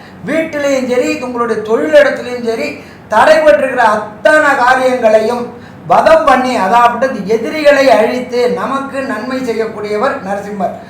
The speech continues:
எல்லாரும் சொல்ற மாதிரி சொல்லுவாங்க, "உக்கிரகமான சுவாமி படத்தெல்லாம் வீட்டுல வைக்கக்கூடாது" அப்படிம்பாங்க. ஆனா நரசிம்மரை வைக்கலாமா? நரசிம்மரை வைக்கலாம். நரசிம்மரை வச்சு வழிபடலாமா? வழிபடலாம். நரசிம்மருக்கு உகந்த இந்த நாலு ஞாயிற்றுக்கிழமை, வரக்கூடிய கார்த்திகை மாதத்துல நாலு ஞாயிற்றுக்கிழமையும்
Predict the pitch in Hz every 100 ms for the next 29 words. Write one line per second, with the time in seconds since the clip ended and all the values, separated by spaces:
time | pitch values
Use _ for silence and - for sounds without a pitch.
0 | - - 247 277 277 233 247 254 254 254
1 | 233 254 240 220 214 - - - 208 285
2 | 285 254 247 254 240 226 247 226 226 226
3 | 226 240 233 - 220 208 254 254 226 214
4 | 202 220 208 - - - 196 226 220 208
5 | 185 - - - 220 247 220 - 277 233
6 | 214 214 240 220 254 247 214 226 214 196
7 | 196 247 220 202 254 233 220 - 190 220
8 | 233 220 214 247 208 208 214 214 220 -
9 | - - 202 262 302 285 285 233 262 262
10 | 254 240 233 175 214 285 269 247 254 269
11 | 262 233 233 220 202 262 247 240 226 214
12 | 247 247 233 220 220 190 196 254 254 214
13 | 233 233 196 190 240 311